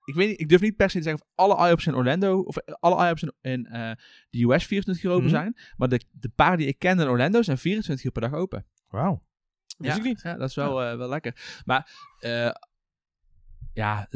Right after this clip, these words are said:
Speaker 1: is natuurlijk niet iedere dag een, een, een pannenkoek, eh, eten daar. Wat, wat wij wel vaak, wat ik echt een goede tip vind om, eh, mee te geven, is, eh, Wawa's. En Wawa's is een tankstation.
Speaker 2: Ja.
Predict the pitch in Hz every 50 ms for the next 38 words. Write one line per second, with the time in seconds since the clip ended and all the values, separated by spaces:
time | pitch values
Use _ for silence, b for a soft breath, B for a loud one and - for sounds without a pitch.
0 | 113 107 - - - 135 135 135 143 139 135 135 131 123 127 131 139 135 135 117
1 | 120 117 113 120 120 120 113 - 120 117 110 - 123 113 113 110 - 123 117 -
2 | - 117 107 107 107 110 107 101 101 113 110 - 110 104 104 104 123 147 - -
3 | - - 120 120 131 131 131 135 - - 151 160 156 165 156 165 - 170 165 165
4 | - - - - 139 - - 151 - 151 123 - - 170 165 143 - 160 160 -
5 | - - 165 160 156 151 143 139 143 139 139 143 143 147 151 - - 131 139 131
6 | 135 131 131 127 - - - 117 117 117 113 - - - - - 110 107 107 107
7 | 107 104 104 - _ _ _ - 107 117 131 135 113 95 107 175 - - - -
8 | _ _ _ _ _ _ _ b b b b b b b _ _ - - 104 117
9 | 117 120 117 110 127 165 202 214 214 - - 135 135 113 _ - 185 160 139 -
10 | - - - - - 92 - - - 107 107 -